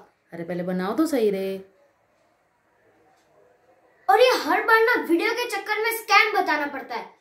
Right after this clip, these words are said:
Speaker 2: अब तो ऐसा लगता है दस हजार से पहले सारा स्कैम ही खत्म हो जाएगा।
Speaker 1: बेटवा ये जमतारा है, यहाँ इसके माता जाता है रे।
Speaker 2: जैसा कि आपने देखा था,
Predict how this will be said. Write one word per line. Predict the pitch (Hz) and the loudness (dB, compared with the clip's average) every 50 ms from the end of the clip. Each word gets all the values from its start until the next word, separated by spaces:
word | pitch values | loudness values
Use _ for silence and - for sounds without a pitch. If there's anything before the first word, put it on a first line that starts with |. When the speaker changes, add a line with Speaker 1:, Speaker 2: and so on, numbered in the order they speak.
| _ _ _ _ _ _ - | _ _ _ _ _ _ 0
Speaker 2:
अब | 392 403 403 - | 0 0 2 0
तो | 523 | 0
ऐसा | 494 466 466 480 480 466 | 0 2 2 2 2 0
लगता | 453 - 494 | 0 -2 -2
है | 523 349 294 | -4 0 0
दस | 359 359 - 440 | 0 2 2 2
हजार | 427 427 381 | 0 0 0
से | 427 453 453 - - | 0 -2 -2 -2 -2
पहले | 415 381 403 440 | -2 -2 -2 -2
सारा | 480 - 440 466 523 | -2 0 0 0 0
स्कैम | - - - - 427 392 370 403 453 453 | -2 -4 -6 0 4 4 4 4 4 0
ही | 480 | -4
खत्म | 403 370 320 311 302 302 | -6 -6 -4 -4 -2 -2
हो | 302 | -2
जाएगा। | 311 330 349 349 339 - - 185 - - - _ _ _ _ _ | -2 -4 -4 -2 -2 -2 -4 -4 -6 -12 -18 _ _ _ _ _
Speaker 1:
बेटवा | 202 208 - 214 214 214 220 233 240 233 | -16 -12 -10 -6 -6 -4 -4 -4 -4 -6
ये | 226 226 220 | -6 -6 -8
जमतारा | 185 214 208 208 208 233 240 240 240 233 | -6 -6 -6 -6 -4 -4 -2 -2 -2 -2
है, | 214 214 214 196 180 175 | -2 -2 -4 -4 -4 -4
यहाँ | 196 202 202 | -6 -4 -6
इसके | 208 202 - 262 | -6 -6 -6 -6
माता | 247 233 220 - - - | -6 -4 -4 -4 -4 -2
जाता | 247 269 262 262 247 | -2 -2 -2 -4 -4
है | 214 180 | -4 -4
रे। | 170 180 202 269 - _ _ _ _ _ _ _ _ _ _ _ _ _ _ _ _ _ _ _ _ _ _ _ _ _ _ _ _ _ _ _ _ _ _ _ _ _ _ _ _ _ _ _ _ _ _ _ _ _ _ _ _ _ _ _ _ _ _ _ _ _ _ _ _ - | -4 -6 -8 -12 -16 _ _ _ _ _ _ _ _ _ _ _ _ _ _ _ _ _ _ _ _ _ _ _ _ _ _ _ _ _ _ _ _ _ _ _ _ _ _ _ _ _ _ _ _ _ _ _ _ _ _ _ _ _ _ _ _ _ _ _ _ _ _ _ _ 2
Speaker 2:
जैसा | 339 381 - 508 | 2 2 4 2
कि | 539 - 523 | 2 2 4
आपने | 466 415 - 403 415 453 | 4 2 2 0 -2 -2
देखा | - 339 330 320 330 320 | 0 0 -2 -2 -4 -6
था, | 311 311 320 | -6 -8 -8